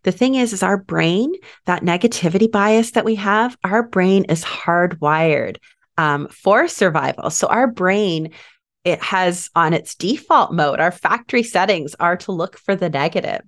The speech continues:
And because we're not wired to be happy, we're actually wired for survival.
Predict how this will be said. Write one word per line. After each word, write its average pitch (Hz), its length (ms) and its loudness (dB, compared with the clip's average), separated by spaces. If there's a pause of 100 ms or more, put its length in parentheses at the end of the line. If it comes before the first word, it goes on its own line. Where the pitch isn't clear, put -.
(400)
And 170 420 -2
because 208 360 0
we're 196 160 2
not 294 300 2
wired 196 440 2
to - 120 -12
be 160 120 -2
happy, 196 480 0
we're 170 180 0
actually 247 440 -2
wired 165 460 0
for 147 440 0
survival. 156 920 -2